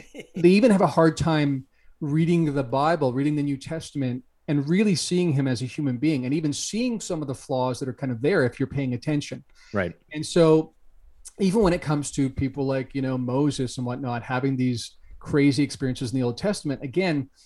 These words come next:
Speaker 2: I think the reason why people sort of dogmatically and automatically assume that's not the U F O phenomenon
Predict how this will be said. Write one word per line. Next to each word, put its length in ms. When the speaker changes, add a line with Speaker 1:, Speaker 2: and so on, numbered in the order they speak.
Speaker 2:
I 60
think 240
the 80
reason 360
why 160
people 500
sort 120
of 100
dogmatically 760
and 180
automatically 720
assume 340
that's 300
not 340
the 80
U 160
F 140
O 120
phenomenon 640